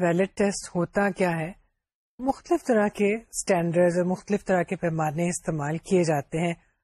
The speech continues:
اور کئی طرح کی ویلڈیٹی ہم ٹیسٹوں میں دیکھتے ہیں۔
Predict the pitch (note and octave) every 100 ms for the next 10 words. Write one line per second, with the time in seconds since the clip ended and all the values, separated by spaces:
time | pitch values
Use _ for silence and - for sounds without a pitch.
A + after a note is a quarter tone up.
0 | _ _ - G#3 A3 - C4+ C#4 A3 G3
1 | G3 A3 F#3 E3+ E3 D#3+ F#3+ F#3 E3+ E3+
2 | F#3 - F3 - - F3+ D#3+ A#3 - _
3 | F3 - - F3+ D#3